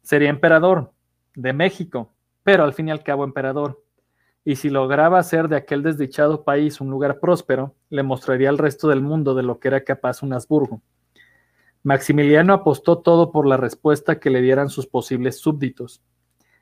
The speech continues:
Hasta Miramar llegaron baúles repletos de cartas,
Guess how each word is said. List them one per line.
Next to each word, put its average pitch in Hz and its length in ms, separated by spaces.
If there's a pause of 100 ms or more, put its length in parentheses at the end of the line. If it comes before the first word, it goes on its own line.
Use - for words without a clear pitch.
Hasta 131 260
Miramar 139 420
llegaron 160 380
baúles 147 400
repletos 131 480
de 131 120
cartas, 143 520